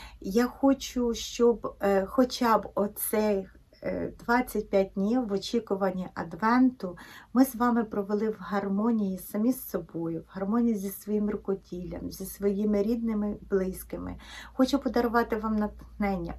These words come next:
приємні емоції, трішечки забутися за цей кошмар, який відбувається навколо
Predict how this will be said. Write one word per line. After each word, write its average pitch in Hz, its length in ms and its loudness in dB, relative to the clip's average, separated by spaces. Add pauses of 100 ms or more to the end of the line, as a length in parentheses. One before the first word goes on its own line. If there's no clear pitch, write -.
приємні 214 760 0
емоції, 190 640 -2 (360)
трішечки 254 720 2
забутися 220 760 2
за 196 180 0
цей 214 300 -2
кошмар, 226 500 0
який 208 260 2
відбувається 190 880 2
навколо 180 720 -2